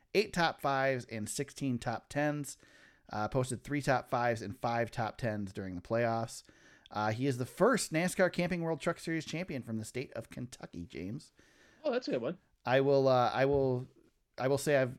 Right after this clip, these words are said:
Speaker 1: had a chance to talk to Ben Rhodes several times, talked to him after his first ever win at Kentucky, um, and just, I, he's a good guy. I love Ben. Ben's a great guy. Uh, uh, dri-, uh, owner of the team, Duke and Rhonda Thorson, Thorsport Racing.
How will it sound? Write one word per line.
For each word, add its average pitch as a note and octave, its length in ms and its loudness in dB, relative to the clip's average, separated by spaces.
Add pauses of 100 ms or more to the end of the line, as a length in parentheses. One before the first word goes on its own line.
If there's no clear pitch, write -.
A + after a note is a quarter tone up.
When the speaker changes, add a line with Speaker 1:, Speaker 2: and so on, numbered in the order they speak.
Speaker 1:
had D3+ 180 2
a - 20 -2
chance D3 280 0
to C3+ 60 -12
talk C#3 220 0
to C#3+ 40 -6
Ben C#3 200 2
Rhodes C#3+ 240 2
several B2+ 220 -2
times, F3 360 -2
talked B2 220 -4
to C3+ 80 -4
him B2+ 60 -2
after B2+ 200 -4
his A#2 140 -6
first B2+ 240 -6
ever C3+ 180 0
win D3 140 -2
at C#3+ 80 -10
Kentucky, D#3+ 500 -8 (480)
um, A2+ 680 -2
and A2+ 300 -2
just, G#2+ 200 -4 (100)
I, B2 100 0
he's A2+ 180 -2
a - 20 -4
good F#2 120 -6
guy. F2 340 -8
I A2 80 2
love F#2+ 160 2
Ben. F#2 260 -4 (120)
Ben's A#2 260 -2
a A2+ 40 -4
great G2 220 -4
guy. F2 260 -6 (680)
Uh, C3+ 960 8 (920)
uh, B2+ 260 6
dri-, C3 180 4
uh, D3 280 6
owner D3+ 480 6
of C3 200 2
the B2 60 -2
team, D3 260 2
Duke C#3+ 200 0
and B2 80 0
Rhonda C3 240 2
Thorson, C3+ 380 2
Thorsport B2+ 440 -2
Racing. B2+ 540 0